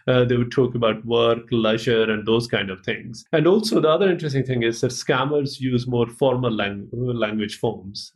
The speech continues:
uh, while genuine users will display more informal language, such as, you know, NetSpeak or short,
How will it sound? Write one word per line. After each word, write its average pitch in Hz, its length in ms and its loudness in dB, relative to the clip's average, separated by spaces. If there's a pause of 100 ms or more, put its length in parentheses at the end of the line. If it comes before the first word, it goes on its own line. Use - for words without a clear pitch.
(100)
uh, 113 220 0
while 113 280 2
genuine 131 380 -2
users 123 380 0
will 113 120 0
display 117 380 0
more 117 260 0
informal 107 440 -4
language, 104 480 -4
such 107 260 -6
as, 104 180 -4
you 117 80 -6
know, 107 100 -4
NetSpeak 104 600 -4
or 98 140 -4
short, 98 340 -4